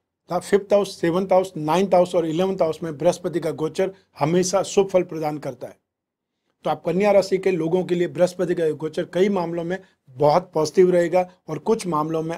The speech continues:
आपको चैलेंजेस का सामना भी करना पड़ सकता है। आपको इस अवधि में भाग्य का साथ मिलेगा। इस राशि परिवर्तन से आर्थिक उन्नति होने लगेगी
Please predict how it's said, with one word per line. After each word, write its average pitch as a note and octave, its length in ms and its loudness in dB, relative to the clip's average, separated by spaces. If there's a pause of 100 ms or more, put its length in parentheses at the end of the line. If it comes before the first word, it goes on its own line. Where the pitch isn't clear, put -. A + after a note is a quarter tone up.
आपको C#3+ 300 -4
चैलेंजेस E3+ 520 -2
का D#3+ 120 -6
सामना D3+ 340 -8
भी C#3+ 140 -10
करना C#3 260 -10
पड़ D#3+ 160 -8
सकता - 300 -14
है। - 60 -20 (1900)
आपको E3 340 -2
इस A3 240 0
अवधि F3+ 260 4
में F#3 180 2
भाग्य C#3 260 2
का D#3 140 0
साथ D#3 360 -2
मिलेगा। D#3+ 360 -6 (480)
इस F#3+ 180 -2
राशि E3+ 340 2
परिवर्तन F3+ 320 0
से F#3+ 280 -4
आर्थिक E3+ 360 0
उन्नति E3+ 320 -2
होने E3+ 240 4
लगेगी E3 460 0